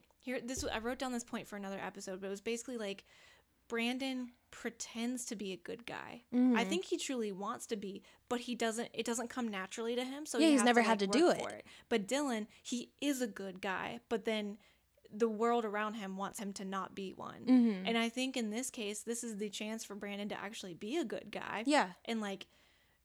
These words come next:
Speaker 1: grow from this experience. And he just lets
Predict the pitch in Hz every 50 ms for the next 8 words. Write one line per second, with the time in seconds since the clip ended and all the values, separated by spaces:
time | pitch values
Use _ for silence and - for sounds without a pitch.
0 | - 220 208 - 214 202 208 220 240 262 262 247 240 233 - 220 220 208 208 202
1 | - 202 185 - - - - 202 226 247 226 196 190 196 196 220 - - - _
2 | _ _ _ _ _ _ _ _ _ _ _ _ _ _ _ - - 240 240 262
3 | 262 269 233 247 233 226 208 214 208 214 220 208 208 -